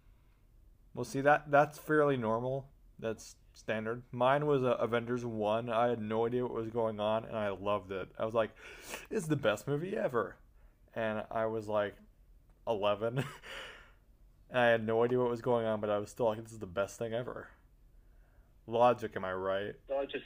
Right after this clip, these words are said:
Speaker 2: you, you're all just like, "Pretty explosion."
Speaker 1: Yeah.
Speaker 2: Who am I want to judge? I love, I love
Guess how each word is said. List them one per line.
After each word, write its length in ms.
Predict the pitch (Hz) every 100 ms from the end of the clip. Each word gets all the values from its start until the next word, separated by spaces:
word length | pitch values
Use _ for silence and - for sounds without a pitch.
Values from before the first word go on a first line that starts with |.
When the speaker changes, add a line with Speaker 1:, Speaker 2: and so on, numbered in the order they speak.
| - - -
Speaker 2:
you, 120 | 123
you're 180 | 110 127
all 80 | 127
just 120 | 131
like, 160 | 107 - -
"Pretty 480 | - 92 95 117 113
explosion." 1040 | 101 - - - - - - - 71 82 - - - _ _ _
Speaker 1:
Yeah. 340 | 110 98 98 98
Speaker 2:
Who 100 | 107
am 80 | 92
I 100 | 80
want 200 | 82 -
to 60 |
judge? 460 | - - - - - -
I 140 | 107
love, 280 | 95 82 80 - - _ -
I 120 | 82 82
love 260 | 78 73